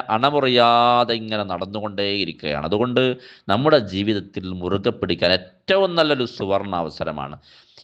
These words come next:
ഏതൊക്കെയാണോ അതിന് എന്തൊക്കെയാണോ ചെയ്തു കൊടുക്കേണ്ടതെന്ന്, ആ സംരംഭങ്ങൾക്ക് നമ്മളാൽ സാധ്യമാകുന്നത് നമ്മൾ ചെയ്തു കൊടുത്ത്, അള്ളാഹുവിൻ്റെ ദീന് നിലനിൽക്കണമെങ്കിൽ ഖുർആൻ പഠിക്കണം. അല്ലാതെ ഇങ്ങനെ കുറേ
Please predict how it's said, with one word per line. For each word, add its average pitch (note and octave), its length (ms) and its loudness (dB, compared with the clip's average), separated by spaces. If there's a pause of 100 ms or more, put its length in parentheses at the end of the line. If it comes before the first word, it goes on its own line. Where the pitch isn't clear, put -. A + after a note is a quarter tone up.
(140)
ഏതൊക്കെയാണോ F3+ 960 4
അതിന് D#3 300 0 (120)
എന്തൊക്കെയാണോ D3 1000 2
ചെയ്തു A#2+ 320 2
കൊടുക്കേണ്ടതെന്ന്, E2+ 800 -2 (160)
ആ F#2 120 4 (100)
സംരംഭങ്ങൾക്ക് B2 880 0
നമ്മളാൽ C3+ 720 2
സാധ്യമാകുന്നത് A2+ 920 0 (520)
നമ്മൾ G#2+ 320 0
ചെയ്തു G2+ 260 2
കൊടുത്ത്, F#2 340 -2 (140)
അള്ളാഹുവിൻ്റെ B2+ 600 2 (100)
ദീന് B2 480 -2
നിലനിൽക്കണമെങ്കിൽ G2 920 -4
ഖുർആൻ F2+ 400 -4
പഠിക്കണം. D2 400 -8 (640)
അല്ലാതെ C#3+ 340 2
ഇങ്ങനെ B2 320 -4
കുറേ G2 260 -2